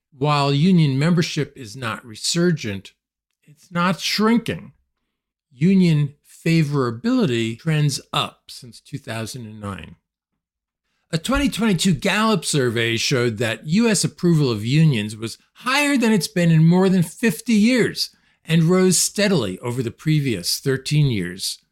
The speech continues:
Last week, Gallup released new data reporting, quote, "The sixty-seven percent of Americans who approve of labor unions today is down slightly from seventy-one percent a year ago,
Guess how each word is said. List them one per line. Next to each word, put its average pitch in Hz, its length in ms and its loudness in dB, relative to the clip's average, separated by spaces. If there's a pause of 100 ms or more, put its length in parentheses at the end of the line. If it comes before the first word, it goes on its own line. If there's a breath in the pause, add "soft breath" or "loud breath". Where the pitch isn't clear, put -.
(540)
Last 175 440 0
week, 160 600 2
Gallup 127 380 -2
released 113 380 -2
new 151 180 4
data 104 440 -2 (200 soft breath)
reporting, 143 640 -2 (580)
quote, 127 280 -4
"The 143 80 -2
sixty-seven 175 760 -2
percent 165 380 -2
of 131 120 -10
Americans 139 720 -2
who 139 120 -4
approve 277 640 0
of 233 220 0
labor 233 380 2
unions 214 500 4
today 190 480 0
is 220 540 0
down 220 420 0
slightly 196 720 -2
from 147 200 -6
seventy-one 165 680 2
percent 160 520 -6
a 131 40 -12
year 165 260 0
ago, 117 320 -4